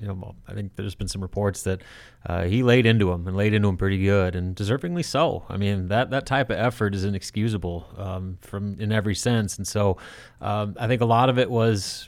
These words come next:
you know, this is kinda your, your come to Jesus moment where, you know, this, this is where your season kinda lies in the balance, and it is up to you to decide where this thing goes from here. You have two full weeks to think about it. What way are you gonna take?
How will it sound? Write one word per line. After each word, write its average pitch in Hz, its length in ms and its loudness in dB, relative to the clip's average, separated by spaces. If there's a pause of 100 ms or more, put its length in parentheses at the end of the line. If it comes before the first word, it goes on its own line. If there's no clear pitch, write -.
you - 80 -10
know, 110 140 -2
this 110 220 -2
is 113 120 0
kinda 113 220 -2
your, 120 340 4
your 107 220 0
come 123 220 -2
to 117 60 -2
Jesus 107 400 0
moment 85 440 -4
where, 90 420 -2
you 90 120 -8
know, 92 80 -6
this, 95 180 -6
this 95 180 -6
is 104 120 -4
where 104 120 0
your 104 140 0
season 110 340 -2
kinda 98 200 -2
lies 101 320 -2
in 104 80 0
the 104 40 -2
balance, 101 520 2
and 95 160 0 (380)
it 110 120 -2
is 104 180 0 (140)
up 139 220 2
to 143 100 2
you 123 560 6
to - 80 -6
decide 110 640 2 (120)
where 110 300 0
this 104 180 -2
thing 107 180 2
goes 98 240 0
from 95 180 -4
here. 92 240 -2
You 87 100 -10
have 90 120 -12
two 131 180 4
full 117 300 2
weeks 113 200 2
to 104 120 -2
think 117 240 0
about 95 260 4
it. 92 160 0 (520)
What 110 300 0
way 107 160 4
are - 20 2
you 101 80 2
gonna 87 180 -2
take? - 340 -10